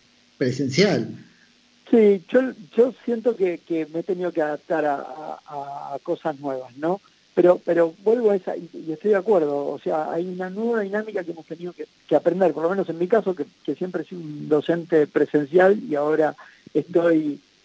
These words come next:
Speaker 2: en, en una modalidad virtual. Bueno, en esa virtualidad lo he tenido que pensar, he tenido que pensarme a mí, mi presencia en esa virtualidad, ¿no?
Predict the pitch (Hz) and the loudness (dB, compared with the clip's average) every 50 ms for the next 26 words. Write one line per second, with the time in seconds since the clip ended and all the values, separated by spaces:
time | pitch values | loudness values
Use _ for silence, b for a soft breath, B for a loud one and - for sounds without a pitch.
0 | _ _ - 156 156 156 135 - - - 190 160 156 165 165 170 165 160 160 156 | _ _ -6 -6 -6 -8 -12 -16 -14 -14 -14 -12 -12 -8 -4 -4 -2 -2 0 0
1 | 151 147 143 151 151 165 165 165 160 165 175 175 - 208 214 220 233 247 233 190 | 0 0 0 0 0 2 2 0 0 -2 -6 -4 0 2 4 4 2 2 -2 -6
2 | 165 147 147 151 160 165 - - 165 160 160 165 - 156 - - 170 165 160 170 | -8 -8 -10 -12 -12 -12 -10 -8 -6 -6 -6 -6 -8 -8 -8 -6 -6 -4 -4 -4
3 | 185 196 208 220 220 214 202 170 151 147 147 - 151 147 151 147 147 139 - 147 | -4 -6 -6 -8 -8 -8 -10 -10 -10 -10 -10 -10 -10 -12 -10 -12 -14 -12 -12 -12
4 | - - 143 135 - _ _ - 147 147 147 143 b b b b _ _ - 175 | -12 -10 -12 -14 -14 _ _ -2 0 0 -2 -4 b b b b _ _ -2 0
5 | - 202 196 196 185 - 175 165 - 165 156 160 160 156 - - - 214 214 202 | 0 2 2 0 0 0 -2 0 0 0 0 0 -2 -6 -4 0 2 4 4 4
6 | 196 190 190 185 185 180 175 165 160 156 160 175 196 233 247 247 233 214 185 175 | 2 0 -2 -6 -6 -6 -4 -4 -4 -6 -6 -6 -6 -8 -8 -8 -8 -10 -12 -12
7 | 170 165 151 _ - 160 151 - - - 190 208 208 202 202 185 _ _ 220 202 | -14 -18 -10 _ -4 -4 -4 -4 -4 -4 -4 -2 -4 -6 -10 -14 _ _ -10 -10
8 | 214 233 b b b b b b b _ _ 156 156 156 151 - 151 135 135 139 | -10 -10 b b b b b b b _ _ -10 -10 -10 -10 -8 -8 -8 -6 -8
9 | 123 - 139 135 131 131 135 139 131 127 - - 190 233 277 | -8 -8 -8 -8 -8 -8 -10 -10 -10 -10 -10 -8 -8 -8 -8